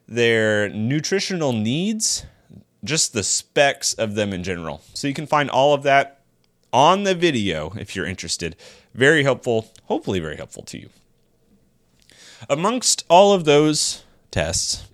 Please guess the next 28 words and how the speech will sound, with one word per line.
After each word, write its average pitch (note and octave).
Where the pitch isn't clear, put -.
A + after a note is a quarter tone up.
I B2
tried C#3+
to D3
spend C#3
a G2+
lot F#2+
of C#3+
time A2+
developing G2
recipes -
and A2
<laughs> -
investing B2
time A#3+
in, B2
uh, -
I'm D3
not G#3+
gonna G3+
say C3
I A2+
didn't C3+
invest F#2+
time F2+
previously F2
in F2+
recipes, D#2+
but G2+